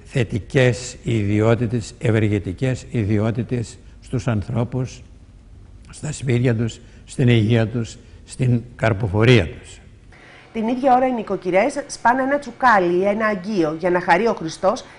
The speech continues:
Speaker 2: και να αποπέμψουν τον οβριό, δηλαδή το κακό.
Speaker 1: Κατά τις δέκα και μισή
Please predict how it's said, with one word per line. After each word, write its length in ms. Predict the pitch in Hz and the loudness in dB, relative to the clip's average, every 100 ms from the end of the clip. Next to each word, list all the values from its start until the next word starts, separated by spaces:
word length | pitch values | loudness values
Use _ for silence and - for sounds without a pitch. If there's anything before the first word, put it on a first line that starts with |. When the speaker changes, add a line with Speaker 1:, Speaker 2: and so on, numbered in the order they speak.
| - | -6
Speaker 2:
και 100 | 208 | 0
να 160 | 208 | 2
αποπέμψουν 640 | 190 190 180 208 254 277 254 | 2 0 -2 -4 -4 -6 -6
τον 180 | 214 | -2
οβριό, 540 | 196 175 202 202 147 - - | -2 -2 2 4 4 0 -12
δηλαδή 340 | 160 170 156 151 | -4 -2 -2 -2
το 120 | - | -4
κακό. 480 | 175 - 147 127 - - - - - - - - - - - | -6 -4 -2 -2 -6 -20 -20 -20 -20 -20 -20 -20 -20 -20 -10
Speaker 1:
Κατά 260 | - 113 120 | 0 2 2
τις 240 | 107 104 | 0 0
δέκα 260 | 107 165 151 | 4 4 4
και 160 | - 123 | 0 0
μισή 720 | 120 95 135 151 160 156 | 0 0 0 2 2 -4